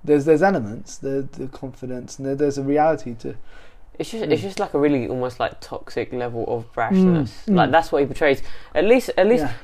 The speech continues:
Speaker 2: you know what? He didn't used to do that, but he
Speaker 1: No.
Speaker 2: became a parody of himself. 'Cause
Speaker 1: Well,
Speaker 2: if
Speaker 1: he
Speaker 2: you watch
Speaker 1: turned
Speaker 2: him against Marcus,
Speaker 1: Yeah.
Speaker 2: Marcus Brimage, there was animosity
Speaker 1: Yeah.
Speaker 2: there, but it was real. It's like,
Speaker 1: Yeah.
Speaker 2: "Come on, bitch." The same thing
Speaker 1: Yeah.
Speaker 2: against Poirier as well when he beat Poirier.
Speaker 1: Yeah.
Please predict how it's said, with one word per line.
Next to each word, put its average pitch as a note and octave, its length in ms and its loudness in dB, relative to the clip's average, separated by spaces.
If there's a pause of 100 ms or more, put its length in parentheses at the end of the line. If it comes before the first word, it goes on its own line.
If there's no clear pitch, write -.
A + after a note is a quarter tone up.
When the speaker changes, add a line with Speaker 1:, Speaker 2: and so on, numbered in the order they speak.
Speaker 2:
you B3 60 2
know D#4 100 4
what? D4 180 2
He F#3 100 2
didn't B3+ 220 0
used F3 220 0
to D3 60 -4
do D#3 180 2
that, - 340 0
but D#3 100 4
he D3 60 2
Speaker 1:
No. D3 80 4
Speaker 2:
became F#3+ 240 0
a D3+ 40 4
parody D3+ 300 2
of A#2+ 80 -2
himself. B2+ 460 -2
'Cause D3+ 80 -2
Speaker 1:
Well, D#3 80 6
Speaker 2:
if G#3+ 60 6
Speaker 1:
he A3+ 80 2
Speaker 2:
you C4 40 6
watch C4+ 200 8
Speaker 1:
turned - 20 -2
Speaker 2:
him A#3 100 6
against F3+ 220 4
Marcus, D#3+ 340 2
Speaker 1:
Yeah. D#3 60 -2
Speaker 2:
Marcus E3+ 260 2
Brimage, F3 320 0
there C3+ 100 0
was D3 120 -2
animosity G3 500 -2
Speaker 1:
Yeah. C3+ 60 2
Speaker 2:
there, C#3 140 6
but B2 120 6
it B2 60 2
was C3+ 140 0
real. G#3+ 220 4
It's C3 120 -4
like, - 80 -2
Speaker 1:
Yeah. - 80 0
Speaker 2:
"Come A#3 80 4
on, C#4 120 4
bitch." G#3 320 2 (300)
The F#3 80 -10
same D#4 220 0
thing D#4+ 80 4
Speaker 1:
Yeah. C#4 60 2
Speaker 2:
against A3 180 2
Poirier A#3+ 400 6
as F3 100 -2
well G#3 160 0
when G3 80 -2
he F3 60 0
beat F3+ 200 -2
Poirier. F#3+ 320 0
Speaker 1:
Yeah. G#3 140 -2